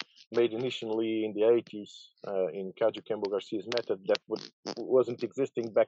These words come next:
then because it was under Sigio, uh, directly. Uh, and Sigio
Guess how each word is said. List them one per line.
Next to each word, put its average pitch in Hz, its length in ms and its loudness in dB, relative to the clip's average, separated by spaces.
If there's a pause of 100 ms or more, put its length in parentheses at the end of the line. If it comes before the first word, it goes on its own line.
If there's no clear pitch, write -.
then 139 260 2 (380)
because 110 400 0
it 113 160 -8
was 113 460 -2 (240)
under 117 180 2
Sigio, 110 680 0 (440)
uh, 104 260 4
directly. 117 640 4 (540)
Uh, 113 520 6
and 123 120 0
Sigio 165 560 0